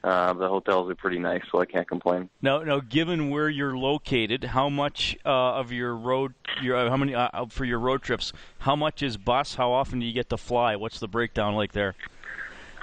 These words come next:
Speaker 1: So Charlotte's one of the worst travel spots, as far as I know. There isn't anywhere close enough that we bus to, so everywhere we go, we have to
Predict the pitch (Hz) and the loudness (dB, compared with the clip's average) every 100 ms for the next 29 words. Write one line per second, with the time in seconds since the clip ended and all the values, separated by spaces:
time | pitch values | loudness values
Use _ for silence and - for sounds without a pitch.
0 | - - 107 - 110 120 123 - - - | 0 6 6 6 4 4 4 2 -10 -4
1 | 107 113 110 107 107 104 98 98 107 107 | 2 4 4 4 6 6 4 4 2 2
2 | - - 101 98 98 - 95 92 - 98 | -2 2 2 2 -2 2 4 4 -4 -4
3 | - 95 95 95 95 95 92 92 - - | 2 2 4 2 2 0 0 -2 -6 -20
4 | - - 95 98 101 95 98 92 98 95 | -20 -10 0 4 2 0 -4 -2 -2 2
5 | 95 92 - 104 - 101 95 - 95 87 | 2 2 0 -4 -2 0 0 0 0 2
6 | 101 104 - 110 110 98 92 95 95 92 | 2 0 -2 -2 0 2 2 2 2 2
7 | 92 90 92 92 90 - | 0 0 2 2 0 -2